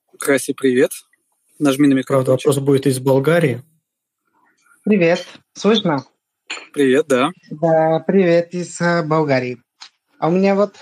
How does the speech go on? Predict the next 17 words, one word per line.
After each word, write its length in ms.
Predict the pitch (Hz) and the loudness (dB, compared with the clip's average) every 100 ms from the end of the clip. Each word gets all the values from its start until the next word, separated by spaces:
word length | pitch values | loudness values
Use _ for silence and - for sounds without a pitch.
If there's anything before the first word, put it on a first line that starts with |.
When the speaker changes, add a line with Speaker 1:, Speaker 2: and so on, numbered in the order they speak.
| - | -8
Speaker 3:
э, 180 | 180 160 | -8 -8
такая 380 | - 185 170 151 | -6 0 0 0
ситуация. 720 | - - 151 139 - 127 117 _ _ _ _ - - | -4 0 0 0 -2 -6 -6 _ _ _ _ -20 -6
Недавно 600 | 165 170 160 180 175 160 | -2 0 0 0 0 -2
один 220 | 139 156 | -2 0
мой 160 | 160 160 | 0 0
знакомый, 680 | 139 151 - 214 247 165 127 _ _ _ - | -2 -4 -2 0 2 0 -4 _ _ _ -8
э, 220 | 185 180 170 | -2 0 0
выкладывал 1000 | 156 165 175 165 160 143 147 143 135 131 | 0 0 0 2 -2 0 0 0 -2 -4
в 420 | 139 143 151 156 | -2 -2 -2 -4
Фейсбуке, 640 | 233 208 135 156 185 151 - _ _ _ _ | 0 0 0 -4 -6 -8 -12 _ _ _ _
случилась 680 | - 170 165 202 185 156 170 | -4 -4 0 2 2 0 0
у 40 | |
него 300 | 156 156 180 | 0 2 2
вот 180 | 156 - | 0 -4
такая 260 | - 156 | -2 -2
ситуация. 760 | 151 - - 127 139 - 208 214 | -2 -6 -2 0 0 0 0 0